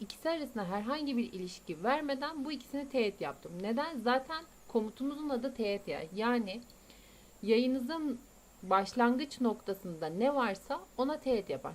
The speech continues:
Mesela bakalım bu sadece düz çizgide mi çalışıyor? Yani herhangi bir yayın ucuna da ekleyebilir miyim?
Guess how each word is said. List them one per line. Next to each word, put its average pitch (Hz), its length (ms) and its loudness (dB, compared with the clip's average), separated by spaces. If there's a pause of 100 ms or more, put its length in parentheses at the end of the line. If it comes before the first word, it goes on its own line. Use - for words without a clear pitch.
(120)
Mesela 311 420 0
bakalım 277 540 0
bu 214 100 -6
sadece 269 420 4
düz 240 180 -2
çizgide 208 420 -4
mi 175 120 -4
çalışıyor? 156 420 -4
Yani 175 260 -2
herhangi 202 540 2
bir 214 100 -2
yayın 196 360 4
ucuna 196 280 -4
da - 40 -2
ekleyebilir 208 640 0
miyim? 190 220 -6